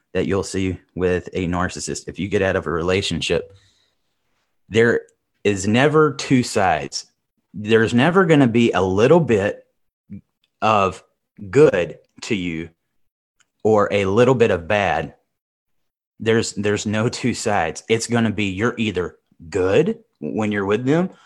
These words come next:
or you are just plain, plain out evil. You are the worst thing on the face of this earth.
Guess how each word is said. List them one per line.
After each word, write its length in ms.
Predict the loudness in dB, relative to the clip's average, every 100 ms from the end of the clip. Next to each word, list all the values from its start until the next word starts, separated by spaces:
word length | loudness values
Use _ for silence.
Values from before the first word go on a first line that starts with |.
| _ _ _ _ -2
or 200 | 0 0
you 360 | 2 4 4
are 200 | 4 0
just 480 | -2 -2 -2 -4 -12 _ _
plain, 760 | -18 -10 -2 2 4 4 0 -6 _ -18
plain 340 | -6 -2 0
out 200 | 2 0
evil. 440 | -2 -4 -8 -12 _ _ _ _ _
You 160 | -4 -2
are 80 |
the 120 | 0 -2
worst 380 | 2 0 0
thing 180 | -4 -4
on 100 | -4
the 60 | -6
face 320 | -6 -8 -8
of 60 | -12
this 160 | -8
earth. 220 | -8 -10